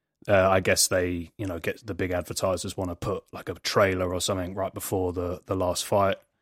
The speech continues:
And I mean, I don't know if it's happened in the past. This is the first time I've ever noticed it. <laughs>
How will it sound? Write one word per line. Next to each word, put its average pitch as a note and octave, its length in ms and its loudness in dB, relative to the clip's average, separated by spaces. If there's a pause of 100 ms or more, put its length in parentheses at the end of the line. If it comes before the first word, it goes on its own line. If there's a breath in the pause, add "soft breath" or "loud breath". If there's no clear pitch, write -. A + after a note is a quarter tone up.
(220)
And G#2+ 140 2
I - 20 6
mean, G2 300 -2 (480)
I C#3+ 60 0
don't C#4+ 340 -2
know G#3+ 160 4
if G#3 140 2
it's F3 100 0
happened F3+ 320 -2
in E3 80 0
the D#3+ 60 0
past. - 500 -4
This D#3 160 -4
is D#3 80 -6
the D3+ 80 -4
first D3+ 260 0
time C3+ 140 2
I've C#3+ 140 4
ever F#2+ 160 -2
noticed - 340 -4
it. A#2 240 0 (540 soft breath)
<laughs> - 120 2